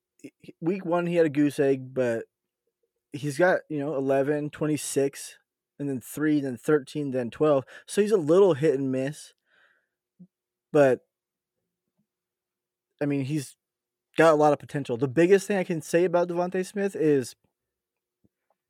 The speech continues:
in the playoffs, the fantasy playoffs at least, he plays Dallas, New Orleans, and then the Giants, who all have been pretty decent against the pass. The Saints, not so much, but Dallas will be a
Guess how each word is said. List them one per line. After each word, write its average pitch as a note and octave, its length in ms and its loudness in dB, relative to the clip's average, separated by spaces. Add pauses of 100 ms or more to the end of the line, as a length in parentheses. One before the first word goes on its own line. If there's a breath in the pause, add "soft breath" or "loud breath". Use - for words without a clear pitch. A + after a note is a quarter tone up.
(100)
in D3 120 -6
the C#3+ 80 -4
playoffs, E3 480 2
the C3+ 80 -8
fantasy D#3+ 340 -4
playoffs G3 460 0
at F3+ 60 2
least, G3+ 340 -2
he D#3+ 80 -10
plays D3 320 2
Dallas, D#3 680 2 (960)
New D3+ 160 0
Orleans, D3 600 0
and C#3 100 -6
then C3 80 -4
the A#2+ 80 -6
Giants, A#2 560 -4 (260)
who D#3 160 0
all D3 200 4
have C3+ 200 -2
been C3 300 -2
pretty F#3+ 280 -4 (140)
decent C3 440 -4
against A#2 260 -8
the G2+ 60 -14
pass. G#2+ 300 -12
The C#3+ 60 -12
Saints, E3 320 -4
not C#3 160 -4
so C3 120 -6
much, A#2+ 260 -8
but C3 100 -8
Dallas C#3+ 420 4
will C#3 100 -6
be C3 140 -4
a A2 60 -2